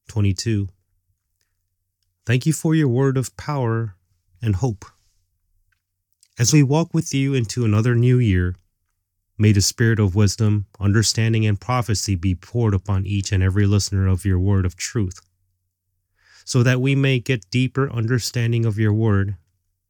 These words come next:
and also our current times and seasons of dispensation. Help us to keep your words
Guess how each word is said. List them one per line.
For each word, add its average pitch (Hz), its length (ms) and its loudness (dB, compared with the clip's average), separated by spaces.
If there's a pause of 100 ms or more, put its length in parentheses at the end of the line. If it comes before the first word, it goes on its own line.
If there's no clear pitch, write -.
(760)
and 110 180 0
also 113 380 -2
our 104 220 0
current 123 400 -2
times 123 480 -2
and 95 120 0
seasons 101 540 0
of 98 220 -4
dispensation. 101 920 -4 (1300)
Help 101 200 -4
us 101 160 2
to 107 80 -4
keep 113 320 -2
your 104 140 2
words 127 580 -2